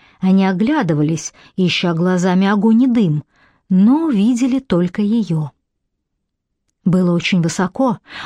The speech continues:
а под ложечкой у Телли уже сейчас сосало так, будто она падает.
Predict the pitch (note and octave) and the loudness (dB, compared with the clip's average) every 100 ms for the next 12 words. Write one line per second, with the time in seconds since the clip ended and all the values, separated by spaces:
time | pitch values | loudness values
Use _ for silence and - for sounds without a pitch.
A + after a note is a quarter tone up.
0 | - F#3+ G#3 G3 B3+ C#4 A#3+ - - A3+ | -4 -2 0 0 0 0 -2 -4 -2 -2
1 | A3 C#4 C#4+ A#3+ A#3 A3 B3+ - A#3 - | 0 0 2 2 0 0 -2 -2 -4 -2
2 | C#4 A#3 - G3+ - G#3+ G#3 G#3 D4 - | -4 -4 -4 -4 0 0 -2 0 -2 -2
3 | - - - F3+ G#3+ - F3 F3 E3+ - | -8 -8 0 0 0 0 0 2 0 -2
4 | D#3 C3+ D#3 D3 - | -2 -2 -4 -6 -12